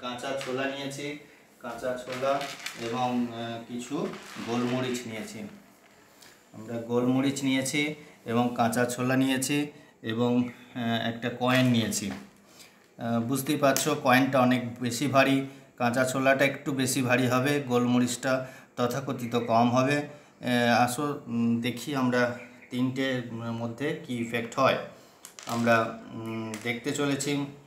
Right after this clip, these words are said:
সঙ্গে কিছু শোলাও নিয়েছি, কারণ শোলাটা সবচেয়ে হালকা, এর থেকে হালকা মেটেরিয়াল আর থাকেই না। আহ, কিছু আর একটা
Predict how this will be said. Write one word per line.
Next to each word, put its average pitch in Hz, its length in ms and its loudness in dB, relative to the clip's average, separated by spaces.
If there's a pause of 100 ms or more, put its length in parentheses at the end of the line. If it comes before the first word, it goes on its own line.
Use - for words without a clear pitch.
(840)
সঙ্গে 135 340 -2
কিছু 123 380 -6
শোলাও 123 480 2
নিয়েছি, 127 520 -2 (460)
কারণ 113 160 -8
শোলাটা 120 460 0
সবচেয়ে 120 480 -2
হালকা, 131 380 2
এর 110 80 -2 (120)
থেকে 131 200 -4
হালকা 127 320 0
মেটেরিয়াল 127 520 0
আর 117 200 0
থাকেই 127 320 -4
না। 131 140 0
আহ, 113 920 -10
কিছু 127 400 -6 (320)
আর 117 100 -2
একটা 117 340 0